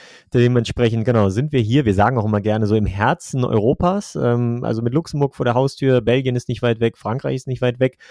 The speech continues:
Und, äh, man spricht auch gerne hier von der Großregion, also wo auch dann die Universitäten von Saarbrücken, von Metz, von Luxemburg und von Trier zusammengefasst werden. Und, ähm, ja, Saarburg liegt circa zwanzig Kilometer südlich.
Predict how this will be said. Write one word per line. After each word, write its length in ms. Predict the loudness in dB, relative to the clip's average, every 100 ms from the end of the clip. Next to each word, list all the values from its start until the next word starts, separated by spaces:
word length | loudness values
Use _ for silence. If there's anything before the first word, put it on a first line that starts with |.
| -20 -16
Und, 440 | 0 4 4 4 2
äh, 140 | 4
man 160 | 4 2
spricht 280 | 0 0 0
auch 80 |
gerne 240 | 0 2 2
hier 100 | 2
von 160 | 2
der 120 | 0 2
Großregion, 840 | 4 2 2 -4 2 2 2 0
also 320 | -4 -6 -6
wo 140 | -4 -4
auch 160 | -2
dann 180 | -4 -4
die 120 | -2
Universitäten 640 | 0 0 0 0 0 0 -4
von 180 | -4 0
Saarbrücken, 540 | 0 0 -2 -2 -6
von 220 | -4 -2
Metz, 260 | 0 -2 -2
von 160 | 0
Luxemburg 560 | 0 -2 -4 2 2 2 -6 -20 _
und 140 | -2 0
von 140 | -2
Trier 260 | 2 2 2
zusammengefasst 760 | 2 2 2 0 0 -2 0
werden. 300 | 2 2 0
Und, 380 | 0 0 0 0
ähm, 280 | 2 4 4
ja, 220 | 4 2
Saarburg 500 | -2 2 4 4 0
liegt 180 | -2 -4
circa 220 | -2 -2
zwanzig 260 | 0 -2 0
Kilometer 380 | 0 2 4 2
südlich. 420 | 2 2 0